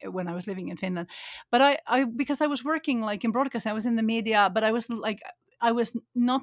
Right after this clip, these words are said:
established, so no, I wasn't anybody, like, but I, I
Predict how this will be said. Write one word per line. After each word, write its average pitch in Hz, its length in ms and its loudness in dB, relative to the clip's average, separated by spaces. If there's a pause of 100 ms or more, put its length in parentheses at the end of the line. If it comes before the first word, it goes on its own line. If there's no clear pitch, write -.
established, 240 760 2
so 208 140 -2
no, 202 300 -2
I 208 80 2
wasn't 226 340 -2
anybody, 226 400 0
like, 233 300 -2
but 196 120 0
I, 190 300 0
I 190 300 -2